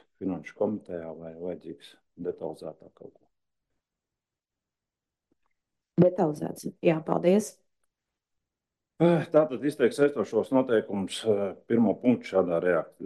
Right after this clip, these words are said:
Speaker 1: redakcijā. Apstiprināt Talsu novada pašvaldības, ā, divtūkstoš divdesmit piektā gada budžeta ieņēmumos sešdesmit seši miljoni piecsimt divdesmit četri tūkstoši sešdesmit eiro un izdevumos septiņdesmit trīs miljoni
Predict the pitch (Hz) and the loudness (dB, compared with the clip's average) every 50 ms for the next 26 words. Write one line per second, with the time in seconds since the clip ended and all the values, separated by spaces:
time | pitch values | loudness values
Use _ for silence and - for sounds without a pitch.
0 | 95 107 101 98 - - 95 92 82 76 - - - 73 69 76 80 - _ _ | -2 -2 -2 -2 0 0 0 0 0 -2 -10 -10 -10 -8 -8 -8 -10 -12 _ _
1 | _ _ _ _ _ _ _ _ _ _ _ _ _ _ - 92 107 - - - | _ _ _ _ _ _ _ _ _ _ _ _ _ _ 0 0 0 0 -2 -10
2 | - 107 95 87 82 - - 98 104 - - - 95 90 101 104 98 90 - - | -6 -6 -4 -4 -6 0 2 4 4 4 0 -4 -8 -6 -4 -4 -4 -6 -4 -4
3 | 85 85 - - 95 98 95 101 104 104 104 - - - _ _ _ _ _ _ | -6 -6 -2 0 0 0 2 0 -4 -4 -6 -10 -14 -18 _ _ _ _ _ _
4 | _ _ _ 92 90 87 82 82 82 87 107 113 113 120 - - - 85 80 85 | _ _ _ -12 -10 -10 -10 -10 -8 -2 -2 -2 -2 -4 -10 -6 -6 -6 -4 0
5 | 104 101 92 82 - 82 73 - 101 101 - - 80 73 78 92 98 - 78 71 | 0 -2 -2 -2 -8 -10 -6 -2 -2 -2 -2 -4 -8 -6 -4 -4 -4 -4 -6 -12
6 | - 78 73 80 98 98 - - 87 82 73 76 87 87 92 104 110 113 117 120 | -12 -14 -6 -6 -6 -6 -4 -6 -6 -6 -4 -4 -4 -4 -4 -4 -4 -4 -4 -6
7 | 120 - - - _ _ _ - - 95 95 98 - - - - 92 - - 95 | -6 -8 -14 -20 _ _ _ -6 -6 -4 -4 -4 -8 -12 -12 -12 -10 -2 -2 -2
8 | 98 - - 78 73 76 78 80 87 98 110 113 113 110 - _ 95 98 - - | -2 -2 -6 -10 -8 -6 -6 -4 -4 -4 -4 -6 -8 -10 -4 _ -2 -2 -2 -4
9 | 78 76 71 80 82 80 76 - - 76 73 - 85 87 - - _ _ _ 90 | -8 -6 -6 -6 -6 -6 -8 -12 -12 -12 -8 -2 -2 -2 -2 -4 _ _ _ -4
10 | 90 98 - _ 127 127 123 - - - 85 85 85 82 - - - - - - | -4 -4 -4 _ -4 -4 -4 -6 -6 -6 -6 -6 -6 -8 -14 -10 -10 -12 -8 -6
11 | 76 73 78 80 98 117 143 - - _ _ _ _ _ _ _ _ _ _ _ | -6 -4 -4 -2 -4 -4 -4 -6 -12 _ _ _ _ _ _ _ _ _ _ _
12 | _ _ _ _ _ _ _ _ - 101 90 90 90 85 82 98 117 131 139 156 | _ _ _ _ _ _ _ _ -2 0 0 2 0 0 4 4 4 4 4 0
13 | 160 156 - - - 117 - - 95 90 82 78 - 90 82 - 92 95 87 - | -2 -2 -4 -4 -6 -6 -4 -2 -2 -2 -2 -4 -8 -10 -8 -2 -2 -2 -2 -2
14 | - 90 87 90 95 104 117 131 139 147 156 147 | -4 -6 -2 0 2 2 4 4 2 2 0 -4